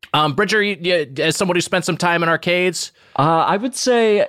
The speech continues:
Speaker 2: you know, games like, uh, Hydro Thunder, things that kind of feel like
Speaker 1: Mm.
Speaker 2: roller coasters almost, that when you're at home, it just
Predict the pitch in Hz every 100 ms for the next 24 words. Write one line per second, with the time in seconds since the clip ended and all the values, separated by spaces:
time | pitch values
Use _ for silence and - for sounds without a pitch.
0 | - 202 196 202 240 240 208 180 165 -
1 | - 123 120 117 98 - 175 190 196 202
2 | - 190 185 180 202 196 147 - - 175
3 | 165 165 170 160 156 131 135 143 143 156
4 | 147 156 143 151 143 147 143 127 127 135
5 | 131 98 127 135 135 156